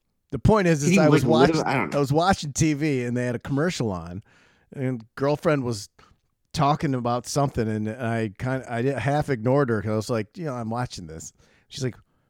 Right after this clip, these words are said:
Speaker 1: "Are you really invested in this commercial?" I was like, "I never really pay attention to these things." It's like, I, it caught, it piqued my interest, like, the casting choices,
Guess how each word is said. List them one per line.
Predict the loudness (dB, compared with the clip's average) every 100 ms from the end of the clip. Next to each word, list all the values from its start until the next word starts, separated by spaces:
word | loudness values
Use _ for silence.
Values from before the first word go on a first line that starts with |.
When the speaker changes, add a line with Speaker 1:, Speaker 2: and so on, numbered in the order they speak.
| _
Speaker 1:
"Are | -6
you | 0 0
really | 2 2 4
invested | 0 0 -2 -2 -2 -4
in | -2
this | -2 -2
commercial?" | -2 0 0 0 -2
I | 0
was | 0 0
like, | -4 -8 _ _ _ _ _ _ _ _ _ _
"I | -6
never | -2 -2
really | 0 2 2
pay | 4 4
attention | 4 6 4 4 -2
to | -2
these | -2 -4 -4
things." | -4 -4 -6 -8
It's | -10 -12 -6 -2
like, | 0 -2
I, | -4 -4 -2
it | -4 -4
caught, | 2 2 2 -6
it | -8 -2
piqued | -2 -2 -2
my | 0 2
interest, | 0 -4 -8 -10 -14 -20 _ -10
like, | -6 -4
the | -4
casting | 0 2 2 0 -4
choices, | 0 0 0 -2 -4 -6 -10